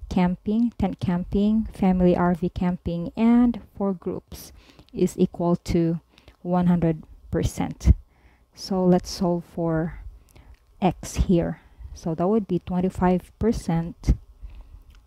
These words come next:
plus sixty percent plus X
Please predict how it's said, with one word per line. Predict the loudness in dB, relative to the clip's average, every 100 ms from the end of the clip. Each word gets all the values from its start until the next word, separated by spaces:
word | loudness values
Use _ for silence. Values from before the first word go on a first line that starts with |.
| -20 -10
plus | 2 4 4 0 -4 -18 -12
sixty | -12 -8 -8 -6 -4 -4
percent | 0 0 0 -2 -2 -4 -6 -2 -2 -4 _ _ -20 -20 -20 -20 -20 -10
plus | -2 2 2 0 -4 -18 _ _ _
X | -2 -2 -4 -16 -12